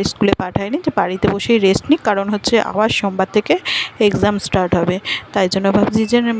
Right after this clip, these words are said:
বাড়িতে বসেই পড়াশোনা করুক আর একটু রেস্টও নিক। এখন যেহেতু এই সপ্তাহে এক্সাম নেই, সেই জন্য আর স্কুলে পাঠাইনি। আর এদিকে দেখো ড্রাগন ফুলগুলো বেশ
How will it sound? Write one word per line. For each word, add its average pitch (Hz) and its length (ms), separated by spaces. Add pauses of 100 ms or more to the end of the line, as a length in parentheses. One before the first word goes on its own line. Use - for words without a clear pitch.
(140)
বাড়িতে 190 300
বসেই 214 280
পড়াশোনা 226 460
করুক 359 320
আর 262 120
একটু 220 240
রেস্টও 220 440
নিক। 226 280
এখন 233 260 (100)
যেহেতু 226 280
এই 226 120
সপ্তাহে 226 420
এক্সাম 208 360
নেই, 226 200 (580)
সেই 190 220
জন্য 208 220 (140)
আর 214 80 (400)
স্কুলে 190 340
পাঠাইনি। 175 480
আর 175 120
এদিকে 190 240
দেখো 190 260
ড্রাগন 185 440
ফুলগুলো 196 420 (100)
বেশ 185 220